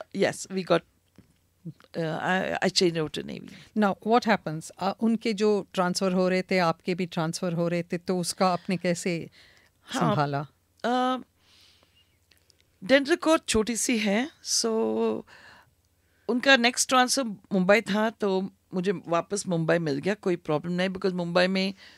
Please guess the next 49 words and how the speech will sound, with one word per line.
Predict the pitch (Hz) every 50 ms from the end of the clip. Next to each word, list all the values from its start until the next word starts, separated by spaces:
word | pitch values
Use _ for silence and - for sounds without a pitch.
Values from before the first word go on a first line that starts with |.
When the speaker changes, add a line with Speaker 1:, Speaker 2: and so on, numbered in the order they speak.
| _ _ -
Speaker 1:
there | 170 170 175 175
are, | 165 - -
uh, | 143 170
दो | 160 175 175
तीन | 175 - 233 247 262
जगह | 220 220 190 185 202 202
है, | 175 170 170 196 214 208 202
and | 208 202 208
I |
Speaker 2:
हम्म। | 214 202 180
Speaker 1:
was | - - -
fitted | 156 147 - 131 123 127
in। | 135 185 254 - _ - - - - - _ _ _ _ _ _ _ _ _ - 247
But | 262 - - _ _ _ _ _
तीन | 262 262 277 302
साल | 262 - 285 277 269
के | 240 - 262
बाद | 208 214 208 214 220 208 202
वापस | 190 180 185 - - 220 233 - 202
मुंबई | 202 185 185 185 185 185
से, | 185 - 180 135 - - - - _ -
he | - 202 190 240 240
got | 196 214 202 196 _ -
posted | 180 180 - - 185
on | 175 160 151
a | 147 143
ship, | 147 - - 190 170 147 170 - _ _ - - - - - - _ _ _ _ _
फिर | _ - 220 226 208 202
वो | 208 196 196 190 196 196 190 180 175 143 - _ _ _ _ _ -
बेस | 180 208 233 254 - 247
में | 269 269
आए | 247 233 226
तो, | - - 262 240 202
यस, | - 190 196 170 151 - -
मेरा, | 175 185 185 185 190 185 - _ - 170 165
अ, |
टाइम | 156 - 175 160 160 170
हो | 165 160
गया | 156 165 170
था | 170 185 175
मूव | 165 160 165 175 -
करने, | - 214 208 208 240 233 220
and | 202 196
then | 196 196 185 185 180
I | 180 185
had | - - 190
to | 160 165
go | 170 170 - -
to, | 247 -